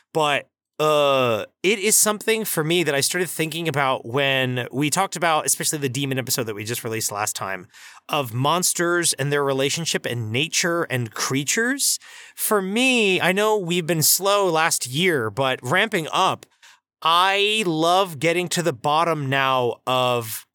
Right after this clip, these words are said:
thinking about zones more, fantasy zones and regions more as, like, ecosystems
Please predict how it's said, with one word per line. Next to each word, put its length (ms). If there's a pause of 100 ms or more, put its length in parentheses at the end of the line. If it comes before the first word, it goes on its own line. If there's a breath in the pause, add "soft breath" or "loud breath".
(160)
thinking 320
about 280
zones 680
more, 320
fantasy 420
zones 400
and 100
regions 380
more 160
as, 120
like, 160
ecosystems 1000